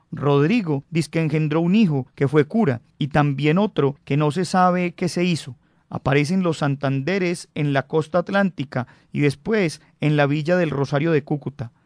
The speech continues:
La sangre antioqueña es como mancha de aceite que va cubriendo toda la nacionalidad. Y qué bella es la psicobiología. ¿Cómo explicar,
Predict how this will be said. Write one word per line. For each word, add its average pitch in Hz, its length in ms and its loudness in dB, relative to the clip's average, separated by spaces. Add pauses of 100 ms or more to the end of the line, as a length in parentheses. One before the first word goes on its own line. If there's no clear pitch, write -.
(300)
La 120 80 -6
sangre 151 320 2
antioqueña 175 720 0 (200)
es - 120 -12
como 170 400 2
mancha 202 500 4
de 185 120 4
aceite 160 580 -2 (200)
que 139 100 -6
va 135 180 2
cubriendo 170 680 0
toda 170 300 2
la 160 140 2
nacionalidad. 127 760 0 (260)
Y 147 100 -4
qué 185 200 2
bella 208 680 0
es 196 300 0
la 196 120 0
psicobiología. 147 920 -2 (220)
¿Cómo 131 180 -2
explicar, 151 680 0